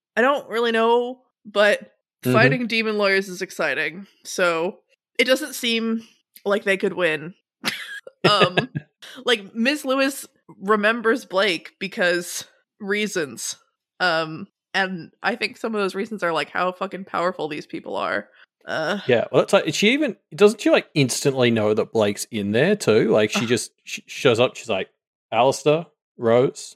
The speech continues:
Speaker 2: uh, Mister Thorburn, who can't return, you know, the greeting at the moment," which is like,
Speaker 1: Really,
Speaker 2: is
Speaker 1: like,
Speaker 2: that,
Speaker 1: how
Speaker 2: does
Speaker 1: do
Speaker 2: she even know,
Speaker 1: you
Speaker 2: does she even know that Conquest is choking him? Like, how, how much detail? Yeah.
Speaker 1: <laughs>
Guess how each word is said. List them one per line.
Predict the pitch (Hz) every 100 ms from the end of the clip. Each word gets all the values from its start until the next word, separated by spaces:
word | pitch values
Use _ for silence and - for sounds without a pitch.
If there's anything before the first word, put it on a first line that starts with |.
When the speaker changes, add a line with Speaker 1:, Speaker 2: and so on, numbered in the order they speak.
| -
Speaker 2:
uh, | 107 98 98
Mister | 117 - -
Thorburn, | 123 117 123 147
who | 156 110
can't | - 110 104 _ _ _
return, | 117 117 - 117 110 104 110 - -
you | 110
know, | 107 117
the | 117
greeting | 113 110 117 131 143
at | 117
the | 113
moment," | 120 135 147 - -
which | 127
is | 131
like, | 127 120 - - _ _ -
Speaker 1:
Really, | 262 277
Speaker 2:
is | 262
Speaker 1:
like, | -
Speaker 2:
that, |
Speaker 1:
how | - 254 233
Speaker 2:
does |
Speaker 1:
do | 240
Speaker 2:
she | - 196
even | 214 175
know, | 123 120
Speaker 1:
you | 131 - _ _ _ -
Speaker 2:
does | 147
she | 180
even | 226 220
know | 156
that | 147
Conquest | - 123 - 117 -
is | 110
choking | - 113 110 170
him? | 254 285
Like, | - 127 113
how, | 160 170 -
how | -
much | 196 202 -
detail? | 135 139 143 - - 123
Yeah. | 123 92
Speaker 1:
<laughs> | -